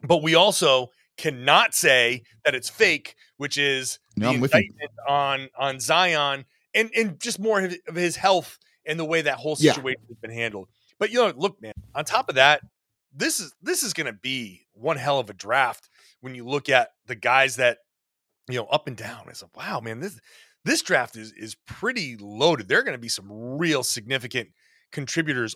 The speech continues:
Speaker 1: all the way up and down, you know, even into the second round." So, um, but Ja has the opportunity.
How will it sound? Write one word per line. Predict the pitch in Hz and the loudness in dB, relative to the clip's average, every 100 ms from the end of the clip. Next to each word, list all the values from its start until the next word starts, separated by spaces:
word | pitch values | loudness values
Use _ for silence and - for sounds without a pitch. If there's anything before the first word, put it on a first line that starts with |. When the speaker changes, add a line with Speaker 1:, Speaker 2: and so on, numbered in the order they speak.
| _ | _
Speaker 1:
all | 143 - 220 | 2 4 4
the | 190 | 2
way | 156 | 0
up | 139 127 | -2 -4
and | 117 | 0
down, | 120 117 110 - _ _ - | 2 2 -2 -10 _ _ -10
you | 131 | -8
know, | 135 | -6
even | 175 214 | -6 -4
into | 196 170 | -4 -6
the | 143 | -4
second | - 139 123 | -2 -2 -2
round." | 110 123 120 104 _ - | 2 4 2 -2 _ -14
So, | - 131 113 - _ _ - | -2 0 0 -4 _ _ -6
um, | 110 117 110 104 90 _ _ - | 0 0 0 -4 -10 _ _ -6
but | 117 143 - _ _ _ _ - 113 | 0 0 -2 _ _ _ _ -14 2
Ja | 165 233 226 | 6 6 4
has | 202 220 160 | 4 2 2
the | 202 | 0
opportunity. | 185 170 - 180 123 92 | 0 -4 -8 -6 -8 -12